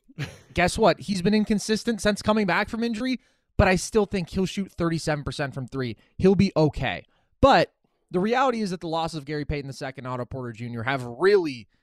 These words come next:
completely changed the outlook of this bench. And, you know, Anthony Lamb is the best bench player outside of Jordan Poole right now. And so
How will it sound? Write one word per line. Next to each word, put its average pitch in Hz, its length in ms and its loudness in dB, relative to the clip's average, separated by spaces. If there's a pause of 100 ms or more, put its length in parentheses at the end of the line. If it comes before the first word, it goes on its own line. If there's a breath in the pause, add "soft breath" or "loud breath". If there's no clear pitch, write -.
(120)
completely 196 500 4
changed 147 340 -2
the 139 120 2
outlook 120 320 0
of 107 160 -6
this 107 160 -8
bench. 101 420 -8
And, 143 340 -2 (220)
you 165 100 -4
know, 147 140 -2
Anthony 196 380 4
Lamb 156 260 2
is 127 80 -2
the 131 80 0
best 120 240 0
bench 127 220 -4
player 120 200 -2
outside 117 320 0
of 110 100 -4
Jordan 117 260 -2
Poole 117 240 -2
right 107 180 -4
now. 98 320 -4 (100)
And 151 220 0
so 151 420 6